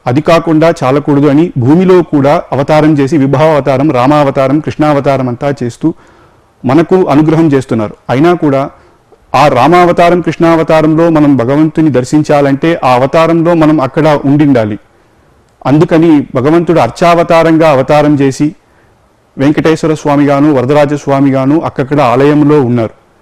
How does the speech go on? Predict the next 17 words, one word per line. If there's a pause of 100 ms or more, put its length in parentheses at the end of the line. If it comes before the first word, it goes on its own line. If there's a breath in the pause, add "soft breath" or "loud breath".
(480 soft breath)
అది
కూడా
చాలదంట,
మనం
వెళ్ళి (400 soft breath)
ఒక్కొక్కరు
గుడికెళ్ళి
దర్శనం
చేసుకోవాలి. (500 soft breath)
అందుకని
చెప్పి (100)
భగవంతుడు
మన
హృదయంలోకే
వచ్చాడు
అని
చెప్పి,